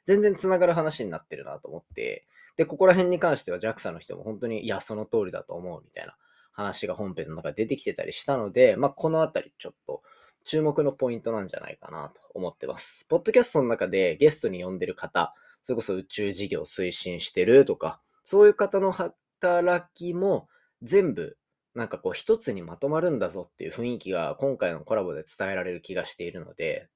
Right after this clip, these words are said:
ちょっとぜひね、楽しみにしておいていただけたらと思います。放送の日時なんですけど、放送はなんともう来週ですね。えっと、九月の二十六、二十七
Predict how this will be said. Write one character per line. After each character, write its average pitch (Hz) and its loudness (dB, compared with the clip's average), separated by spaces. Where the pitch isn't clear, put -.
ち - -8
ょ - 0
っ - -20
と - -20
ぜ 85 -2
ひ - -10
ね、 - -18
楽 92 -6
し - -10
み - -14
に - -20
し - -16
て 78 -6
お 73 -6
い 71 -10
て - -14
い 71 -14
た 92 -2
だ 85 -2
け 85 -8
た 101 -4
ら 73 -4
と - -16
思 85 -8
い 78 -6
ま 76 -10
す。 - -8
放 247 8
送 226 6
の 214 2
日 139 -4
時 85 -8
な - -14
ん - -20
で - -20
す - -10
け - -10
ど、 104 -2
放 277 2
送 233 4
は 226 2
な 262 2
ん - -2
と 104 -2
も 85 -8
う 90 -10
来 185 0
週 220 0
で 202 6
す - -6
ね。 62 -10
え 82 -6
っ - -20
と、 76 -2
九 269 0
月 233 2
の 92 -6
二 180 0
十 202 4
六、 143 0
二 165 -2
十 127 2
七 104 -4